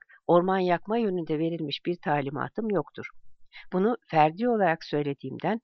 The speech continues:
şu anda pişman olduğumu söyleyebilirim, dedi. Sorgulanan bir kişinin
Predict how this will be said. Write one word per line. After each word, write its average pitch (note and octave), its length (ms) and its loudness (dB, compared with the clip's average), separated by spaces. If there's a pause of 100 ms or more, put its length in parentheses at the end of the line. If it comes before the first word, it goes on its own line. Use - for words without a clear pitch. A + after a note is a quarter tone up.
(160)
şu B3+ 180 -2
anda F3 200 2
pişman G3 480 0
olduğumu C#3 400 -2
söyleyebilirim, F3 760 -2 (300)
dedi. - 240 -8 (1300)
Sorgulanan C4+ 680 4
bir F3+ 100 4
kişinin C#3 500 -6